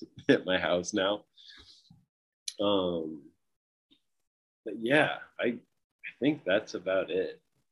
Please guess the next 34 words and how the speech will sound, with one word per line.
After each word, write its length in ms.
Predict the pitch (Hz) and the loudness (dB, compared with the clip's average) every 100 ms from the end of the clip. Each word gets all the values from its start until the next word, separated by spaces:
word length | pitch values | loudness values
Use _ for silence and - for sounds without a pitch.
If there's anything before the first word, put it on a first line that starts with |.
| _ _ _ - | _ _ _ -12
I 40 | 92 | -2
think 260 | 117 113 | 0 4
I, 340 | 113 104 92 87 | 6 6 4 0
yeah, 200 | 98 101 | 0 2
I 100 | 80 | 2
was 200 | 95 107 | 0 0
just, 280 | 107 123 - | 0 0 4
like, 200 | 117 104 | 4 2
making, 680 | 95 98 98 110 107 101 95 92 92 92 | 0 0 2 0 2 0 -4 -10 -8 0
I 60 | |
was 160 | 101 98 | 0 0
just 160 | 107 - | -6 -4
making, 540 | 104 98 104 101 95 95 | 0 0 0 0 2 4
uh, 320 | 92 87 80 78 _ - | 4 4 2 -4 _ -6
those 160 | 98 90 | -4 -2
bags, 920 | 92 90 90 92 90 87 87 - - - | 0 2 4 4 2 -2 -8 -8 -10 -6
and 380 | 92 92 90 87 | 0 0 0 -2
I 60 | 87 | -2
made 260 | 92 90 90 | -2 -2 -4
those 160 | 87 - - | -6 -8 -4
pants, 480 | 95 92 90 - - | -2 0 -2 -6 -8
and 160 | 92 | -4
then 120 | 95 | -2
I 80 | 95 | -2
started 340 | - 107 98 90 | 0 0 0 0
making 300 | 92 90 90 | -4 -4 -6
the 80 | 80 | -6
mittens. 680 | 85 82 82 82 82 - - | -8 -8 -10 -16 -16 -14 0
But 220 | 92 85 - | 2 2 -2
everything 440 | 101 110 123 135 123 | 0 2 2 2 0
apart 360 | - 92 87 | 0 -2 -2
from 180 | 101 104 | -4 0
that 240 | 110 110 101 | 4 2 2
was 440 | 95 90 82 - | 0 0 -2 -8